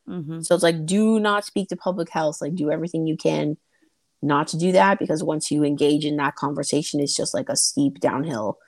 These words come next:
Speaker 2: from
Speaker 1: Right.
Speaker 2: there.
Speaker 1: Right.
Speaker 2: Uh, so, like, I know a lot of people who have crossed into the U S by land, like, by car.
Speaker 1: Mm-hmm.
Speaker 2: Um, but again, you know,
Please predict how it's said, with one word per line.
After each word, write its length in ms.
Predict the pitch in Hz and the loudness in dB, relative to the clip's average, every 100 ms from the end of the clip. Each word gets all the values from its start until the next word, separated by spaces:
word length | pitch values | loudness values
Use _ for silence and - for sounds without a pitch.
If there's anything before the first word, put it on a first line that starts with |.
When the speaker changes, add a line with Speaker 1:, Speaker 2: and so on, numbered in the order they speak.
| _ _ _ _ | _ _ _ _
Speaker 2:
from 180 | 185 185 | 6 6
Speaker 1:
Right. 100 | 147 | 8
Speaker 2:
there. 380 | 170 196 254 - - - | 8 8 6 2 -12 -6
Speaker 1:
Right. 200 | 151 139 | 2 6
Speaker 2:
Uh, 560 | 170 160 160 156 151 151 | 8 6 4 0 -2 -4
so, 240 | - 233 214 | -4 -2 2
like, 200 | 196 226 | 2 2
I 100 | 214 | -2
know 180 | 226 233 | -2 -4
a 100 | 208 | -4
lot 80 | 202 | -6
of 60 | |
people 320 | 208 220 226 226 | -8 -12 -10 -8
who 160 | 220 | -8
have 440 | 226 196 196 196 202 _ _ _ _ _ | -4 -2 2 0 -2 _ _ _ _ _
crossed 380 | - 185 202 - | -2 0 0 -4
into 320 | 185 196 190 | -10 -10 -10
the 120 | 190 190 | -6 -2
U 80 | 185 | 0
S 180 | 170 - | 0 -2
by 220 | 160 151 | -2 -2
land, 520 | 151 165 254 320 277 302 - | 0 -2 -2 -2 -4 -6 -10
like, 200 | - 165 | -8 -6
by 120 | - 151 | -4 -4
car. 600 | - - 254 240 269 - _ _ - | -2 0 2 2 0 -6 _ _ -14
Speaker 1:
Mm-hmm. 400 | 160 139 160 165 | -12 -10 -10 -6
Speaker 2:
Um, 360 | 165 160 160 165 | -4 -2 -4 -2
but 140 | 220 | 2
again, 500 | 285 302 339 320 269 - | 2 4 2 2 -2 -6
you 200 | 214 240 | -6 -4
know, 320 | 185 175 | -2 -2